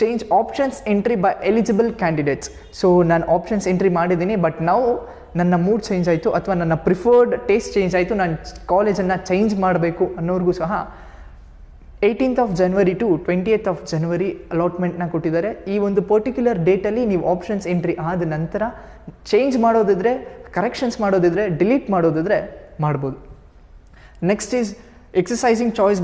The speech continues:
by the seat allotment candidates, twentieth January to twenty-second January. Fees payment twenty-first to twenty-fourth January, and then downloading admissions ticket twenty-third to twenty-fifth January. Last day of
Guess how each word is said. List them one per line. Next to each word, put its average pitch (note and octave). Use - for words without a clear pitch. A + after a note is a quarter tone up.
by F#3
the E3+
seat G3
allotment F3
candidates, D#3
twentieth F3+
January F3
to E3
twenty-second F3+
January. F#3
Fees C#4+
payment A#3+
twenty-first G#3
to A#3
twenty-fourth G3
January, G#3+
and F3
then F#3+
downloading A3
admissions A3+
ticket A3
twenty-third G#3+
to A#3
twenty-fifth F#3
January. G#3
Last C4
day A#3
of G3+